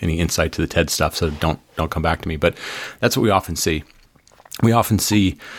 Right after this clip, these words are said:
um, you know, our natural systems, uh, like I mentioned, you know, leaves falling and leaves changing and so forth, sort of do that. Um, but even, you know, even, <laughs> even in our systems where we get excited about the new stuff, right, like I P Os and so forth. So,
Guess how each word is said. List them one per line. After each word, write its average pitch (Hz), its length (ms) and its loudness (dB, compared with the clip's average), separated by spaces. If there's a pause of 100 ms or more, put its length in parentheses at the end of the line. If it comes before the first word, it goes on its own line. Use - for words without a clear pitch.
(260)
um, 90 240 2
you 113 80 2
know, 92 80 2
our 95 100 2
natural 98 360 0
systems, - 520 -4 (140)
uh, 85 160 2
like 85 160 -2
I 85 60 4
mentioned, 87 420 0
you - 100 -2
know, 80 100 0
leaves 92 300 2
falling 80 380 2
and 78 100 -2
leaves 80 240 -2
changing 80 360 0
and 78 100 -4
so 85 120 -2
forth, 90 200 -2
sort - 160 -2
of 78 100 -4
do 82 180 2
that. 80 300 0 (440)
Um, 98 220 2
but 123 160 2
even, 147 440 2
you 117 140 0
know, 90 100 0
even, 113 340 4 (100)
<laughs> - 100 -4
even 120 240 4
in 104 80 4
our 101 100 4
systems 98 500 0 (400)
where 95 400 4
we 95 140 2
get 98 140 4
excited 92 360 2
about 85 200 0
the 76 60 -2
new 92 140 2
stuff, - 360 -4
right, 82 160 -4
like 85 240 -2
I 92 100 0
P 90 240 2
Os 87 220 4
and 80 100 -2
so 87 100 0
forth. 85 220 -4
So, 85 240 2